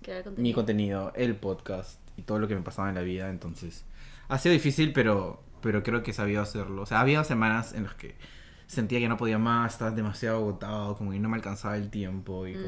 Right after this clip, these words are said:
Speaker 2: que
Speaker 1: Mm.
Speaker 2: estaba corriendo con varias cosas y, y la presión de sacar algunas cosas de contenido, entonces.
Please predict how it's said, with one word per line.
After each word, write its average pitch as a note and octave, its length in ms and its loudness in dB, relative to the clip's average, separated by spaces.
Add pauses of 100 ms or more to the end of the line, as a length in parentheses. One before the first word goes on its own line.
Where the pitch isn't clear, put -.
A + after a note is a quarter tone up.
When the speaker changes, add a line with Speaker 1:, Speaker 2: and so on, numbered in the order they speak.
(120)
Speaker 2:
que F2 60 -10
Speaker 1:
Mm. - 20 -10
Speaker 2:
estaba A2 260 -6
corriendo G#2 420 0
con F#2+ 120 -4
varias F#2+ 220 -6
cosas G2 320 -10
y, C#2 140 -12 (320)
y B2+ 100 -2
la B2 140 8
presión A#2+ 420 2
de A#2+ 60 2
sacar G#2 480 -2
algunas G2 320 -2
cosas F#2+ 340 -10
de F#2+ 80 -8
contenido, F2+ 420 -8
entonces. - 520 -12